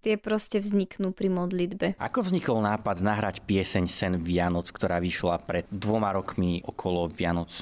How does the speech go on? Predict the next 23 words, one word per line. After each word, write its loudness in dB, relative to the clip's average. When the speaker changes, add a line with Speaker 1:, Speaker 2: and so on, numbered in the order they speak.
Speaker 1:
No 0
comment, -4
ale -2
nie. 4
<laughs> 2
No, 2
vzniklo 0
to -2
tak, 0
že 2
prišiel 0
za 4
mnou 2
Jono 0
s -8
tým, 2
že 0
či -2
by 0
som 2
nenapísala 2
vianočnú 0
pieseň. 0